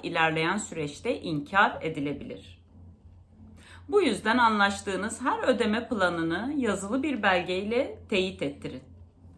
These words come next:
Özellikle indirimli ödeme yapıyorsanız varlık yönetim şirketinden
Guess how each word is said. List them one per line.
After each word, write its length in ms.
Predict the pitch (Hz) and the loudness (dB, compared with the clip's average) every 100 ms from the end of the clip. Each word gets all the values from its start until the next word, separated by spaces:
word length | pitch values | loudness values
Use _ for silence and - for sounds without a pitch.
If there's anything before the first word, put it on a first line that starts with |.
| - - - | -20 -20 -2
Özellikle 920 | - 196 185 175 180 240 262 285 302 | 0 0 2 0 0 -4 0 0 2
indirimli 500 | 214 185 175 175 185 | -2 -4 -4 -4 -4
ödeme 360 | 202 190 170 190 | -4 -2 -2 -2
yapıyorsanız 960 | 180 - 214 233 247 294 277 294 285 196 | -6 -4 -2 -2 -2 -2 0 0 -2 2
varlık 460 | 175 170 220 240 | 2 2 -2 -4
yönetim 380 | 202 170 170 208 | -6 -6 -6 -6
şirketinden 920 | - 196 - 156 170 143 156 196 254 | -6 -10 -6 -6 -4 -4 -2 -2 -4